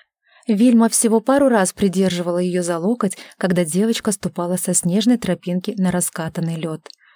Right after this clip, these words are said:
Темнело, и по дороге на побережье им встретился пожилой фонарщик. В городе зажигались первые огни.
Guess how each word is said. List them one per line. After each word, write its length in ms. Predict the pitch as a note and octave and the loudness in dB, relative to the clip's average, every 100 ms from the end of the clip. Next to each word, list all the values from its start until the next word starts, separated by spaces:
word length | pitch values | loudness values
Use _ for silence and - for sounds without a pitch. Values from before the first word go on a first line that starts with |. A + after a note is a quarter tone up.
| _ _ _ _ _ _ _ - | _ _ _ _ _ _ _ -4
Темнело, 680 | B3+ B3 F#3 E3 D#3 E3 - _ _ _ | 2 2 2 0 -8 -10 -16 _ _ _
и 100 | G#3+ | -4
по 160 | G#3 F#3 | -2 0
дороге 400 | F#3 G#3+ A3+ G3 | 2 2 2 2
на 120 | F#3 | 0
побережье 680 | F#3 E3+ F3 F3 A3+ G3+ G#3+ | -4 -4 -2 0 0 -2 -4
им 160 | F#3+ | -4
встретился 600 | F#3+ - F3 G3+ G3+ - A3 | -4 -4 -4 -2 -4 -4 -4
пожилой 420 | G#3+ F3+ E3 E3+ | -4 -4 -6 -8
фонарщик. 680 | - G#3 A3+ G#3+ - D#3 _ - - - _ | -4 -2 0 -2 -6 -10 _ -20 -20 -20 _
В 80 | F#3+ | -2
городе 440 | F#3 C4 B3+ A#3 | 0 0 0 0
зажигались 600 | G#3+ G3 G3 G3+ F#3+ - | 0 -2 -2 -2 -2 -4
первые 500 | - E3+ G#3 G3 F#3 F#3 | -4 -2 0 0 -4 -4
огни. 500 | F3 D#3+ D#3+ D#3 | -6 -4 -4 -8